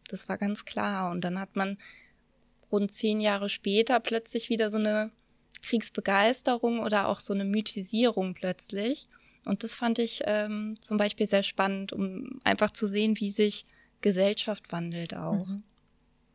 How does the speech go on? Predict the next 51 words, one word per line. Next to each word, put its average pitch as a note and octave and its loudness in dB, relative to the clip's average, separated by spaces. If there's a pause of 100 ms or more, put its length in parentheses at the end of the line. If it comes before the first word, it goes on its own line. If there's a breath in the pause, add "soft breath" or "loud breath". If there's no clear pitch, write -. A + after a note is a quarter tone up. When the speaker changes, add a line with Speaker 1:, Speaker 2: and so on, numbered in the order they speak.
(180)
Speaker 2:
Ja, G3+ 0
also G3 2
auch F3+ 4
so G#3 -2
ein F#3+ 2
bisschen F#3 0
historische, G3 0
aber - 4
auch - 0
irgendwo C4+ 2
psychologische G#3+ -2
Aspekte, - -6
weil - 2
das G3 -6
ist G#3 -8
ja A3 2
Speaker 1:
<laughs> - 4
Genau. A3 4
Speaker 2:
genau G3 6
das, A3 0
ich G#3+ -4
meine, F#3 0
die F#3 0
Leute G3 2
haben G3 -2
zwar F#3 -2
in F#3 0
einer F3+ 2
anderen F#3 0
Zeit G3+ -2
gelebt, G3+ -2
aber F#3+ 0
es F#3+ -4
ist - -10
ja G3 -2 (520 loud breath)
genau G#3 4
dieser G3+ 2
gesellschaftliche F#3+ 0
Wandel, G3 2
der F#3 2
jederzeit A3 2
Speaker 1:
Mhm. A3 2
Speaker 2:
stattfindet F#3 0
und F3+ -2
woraus F#3 -2
man F3+ -2
irgendwie F#3 -2
auch E3 -4
viel - -6
lernen F#3 -2
kann. F3+ -6